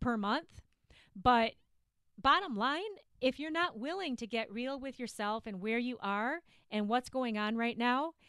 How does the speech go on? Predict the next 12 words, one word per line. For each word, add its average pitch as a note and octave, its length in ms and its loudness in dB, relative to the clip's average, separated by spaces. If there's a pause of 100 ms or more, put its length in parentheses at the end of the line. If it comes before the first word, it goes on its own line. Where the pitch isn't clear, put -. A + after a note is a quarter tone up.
(540)
then B3+ 360 4 (420)
you're B3 220 0
not F4 180 2
going F4+ 180 -4
to D#4+ 60 -6
be C#4+ 140 -2
able C#4 160 -4
to B3 80 0
achieve A#3+ 480 -2
permanent A#3 400 0
weight F#3+ 180 -2
loss, - 480 -6